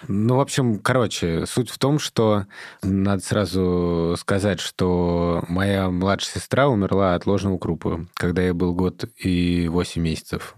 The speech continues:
Это такая большая трагедия нашей семьи, и она навсегда оставила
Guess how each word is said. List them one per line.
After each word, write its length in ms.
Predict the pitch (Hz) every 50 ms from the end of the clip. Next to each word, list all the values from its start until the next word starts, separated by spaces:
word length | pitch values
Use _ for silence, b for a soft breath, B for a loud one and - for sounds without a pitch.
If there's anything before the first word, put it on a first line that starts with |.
| 117 -
Это 340 | 90 90 - - 90 90 82
такая 340 | - - - - 87 85 82
большая 200 | 85 - - -
трагедия 640 | - 90 82 - 87 87 87 104 120 120 120 110
нашей 500 | 98 92 90 - - - 92 90 90 90
семьи, 600 | 85 - - 101 92 87 87 101 131 160 202 208 - _ - -
и 180 | 92 98 95
она 300 | 90 90 92 98 104 117
навсегда 640 | 117 110 98 - - 95 90 90 98 101 104 101 95 92 85 - - _ _ -
оставила 1200 | 90 87 - - - 90 90 87 87 85 85 82 82 82 85 85 82 82 82 82 85 92 95